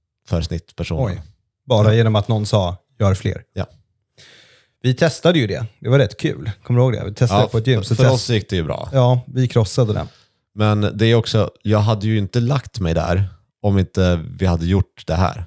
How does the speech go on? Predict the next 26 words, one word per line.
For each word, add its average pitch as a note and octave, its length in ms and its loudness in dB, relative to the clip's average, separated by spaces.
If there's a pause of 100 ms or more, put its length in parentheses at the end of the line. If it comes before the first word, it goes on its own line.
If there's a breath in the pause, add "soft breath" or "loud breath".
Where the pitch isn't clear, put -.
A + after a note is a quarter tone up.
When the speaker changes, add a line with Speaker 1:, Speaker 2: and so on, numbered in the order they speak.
(100)
Speaker 2:
Nej, C3+ 240 2
definitivt A#2+ 580 0
inte. G2 100 -4
Speaker 1:
Jag A2 180 6
hade B2 280 2
ju G#2 120 4
tänkt G#2 420 0
att, - 400 -4
ja, - 160 -4
men A#2 160 2
nu A2+ 140 4
är F#2 160 4
det F2 100 0
rir E2 220 -2
två, F#2 400 -6
men F#2 160 -2
jag, F#2 220 0
jag G2 100 2
hade F#2+ 240 -2
förmodligen G2 500 -2
varit F2+ 340 0
på F2 80 -6
rir E2 120 -2
fyra F2+ 420 -2
och D2 160 -8
någonstans F#2+ 920 -2